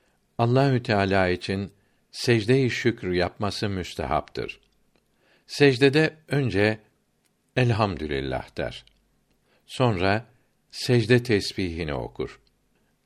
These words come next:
Namazdan sonra şükür secdesi yapmak mekruhtur. Mektubat-ı Masumiye, birinci cilt, yüz yirmi dördüncü mektupta da yazılıdır.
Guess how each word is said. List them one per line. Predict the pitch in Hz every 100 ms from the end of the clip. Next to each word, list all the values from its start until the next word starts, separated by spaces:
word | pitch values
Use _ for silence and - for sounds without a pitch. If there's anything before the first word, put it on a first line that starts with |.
| _ _ -
Namazdan | 98 107 113 101 120 165
sonra | - 120 98 90 85
şükür | - 120 - 98
secdesi | - 101 92 85 87 107
yapmak | 98 95 - 120 123
mekruhtur. | 101 92 - 71 - 73 - - _ _ _ _ _ _ _ _ _ _ _
Mektubat-ı | 110 127 123 143 139 156 160 127
Masumiye, | 101 95 92 98 87 82 80 78 104 127 _ _ _ -
birinci | 87 110 113 101 110
cilt, | 82 92 - - _ _ _ 104
yüz | 110 117
yirmi | 110 113 107
dördüncü | 107 101 110 107 135
mektupta | 95 - - - 90
da | 69
yazılıdır. | 65 62 - 60 55 52